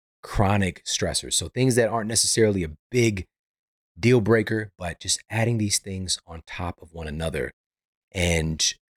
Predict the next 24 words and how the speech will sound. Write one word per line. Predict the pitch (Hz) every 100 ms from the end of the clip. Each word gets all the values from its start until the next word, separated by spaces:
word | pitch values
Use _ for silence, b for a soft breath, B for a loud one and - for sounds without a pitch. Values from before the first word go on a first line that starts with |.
| _
essentially | - 117 107 104
getting | 98 98
to | 101
that | 90
place | 104 95 90
where |
we | 85 85
have | 76 82 76
the | 85
straw | - - 92 92
that | 92 78
breaks | 95 90 -
the | 87
camel's | - 95 95 78
back | 107 92 87
and | 78 - _ _ _ _ _
having | 98 98
these | 95 90 -
things | - 135 -
set | 87
in, | 80 80
we're | 80
just | 76 -
like, | 71 71